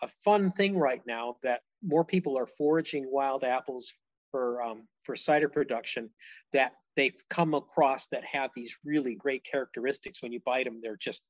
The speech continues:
<sighs> kind of nasty to eat, but there's a, there's a lot of really good sugars that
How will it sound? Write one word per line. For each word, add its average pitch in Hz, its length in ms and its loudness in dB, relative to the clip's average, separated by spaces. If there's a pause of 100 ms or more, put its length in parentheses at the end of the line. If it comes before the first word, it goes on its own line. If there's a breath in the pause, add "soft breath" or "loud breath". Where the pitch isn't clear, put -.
(640 loud breath)
<sighs> - 420 -12
kind 214 220 -2
of 110 120 -10
nasty 139 500 0
to 127 60 -8
eat, 127 360 -6
but 117 140 -4 (380 loud breath)
there's 143 260 6
a, 120 200 2 (140)
there's 131 200 -2
a 131 60 -2
lot 131 280 2
of 131 60 0
really 135 220 0
good 123 180 -4
sugars 160 440 0
that 135 200 0